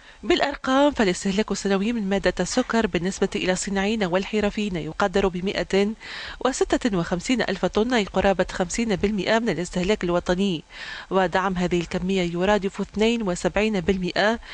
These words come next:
من حجم خسائر الديوان التونسي للتجارة. قرار الترفيه في أسعار المادة للصناعيين والحرفيين يعني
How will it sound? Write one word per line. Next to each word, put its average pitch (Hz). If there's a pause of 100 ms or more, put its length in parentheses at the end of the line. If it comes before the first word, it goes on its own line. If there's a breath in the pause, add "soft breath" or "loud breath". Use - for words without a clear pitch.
(240 loud breath)
من 277
حجم 277
خسائر 196
الديوان 196
التونسي 185
للتجارة. 180 (440 loud breath)
قرار 196
الترفيه 160
في -
أسعار 196
المادة 170
للصناعيين 196
والحرفيين 196
يعني 202